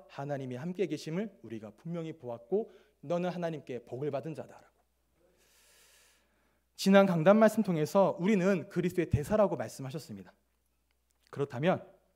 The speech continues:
우리의 현장에서 과연 우리는 누구를 대신하고 있는지 분명히 인지하시고, 우리의 배경과 능력이 무엇인지 확인하시고,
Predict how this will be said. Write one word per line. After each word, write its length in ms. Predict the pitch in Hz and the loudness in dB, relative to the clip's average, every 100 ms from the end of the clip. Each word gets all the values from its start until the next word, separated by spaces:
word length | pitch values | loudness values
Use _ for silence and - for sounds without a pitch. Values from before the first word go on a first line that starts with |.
| _ _ _ _ _ _ _ - | _ _ _ _ _ _ _ -8
우리의 260 | 165 196 | 4 6
현장에서 600 | 196 202 196 165 170 143 - - | 8 6 4 2 0 0 -2 -20
과연 500 | - 190 220 247 151 - - - | 4 10 12 12 10 -4 -18 2
우리는 500 | 220 269 277 185 - - _ | 6 10 10 8 2 -16 _
누구를 600 | 185 285 330 339 320 202 | 6 12 12 12 12 12
대신하고 500 | 208 208 247 262 254 | 12 12 10 10 8
있는지 540 | 175 180 185 247 131 - - _ | 6 4 6 4 4 -4 -20 _
분명히 400 | 240 247 302 226 | 4 8 8 8
인지하시고, 840 | 190 202 262 254 202 139 113 - _ - _ _ | 6 8 8 8 4 0 -4 -8 _ -20 _ _
우리의 560 | 254 320 302 311 285 | 10 12 12 12 12
배경과 500 | 285 233 311 294 262 | 10 12 12 12 12
능력이 460 | 185 269 302 254 202 | 12 8 6 6 4
무엇인지 800 | 175 320 381 381 294 202 185 - | 8 12 12 12 8 4 2 2
확인하시고, 800 | 262 254 240 247 311 226 147 - | 0 6 6 8 8 6 2 -4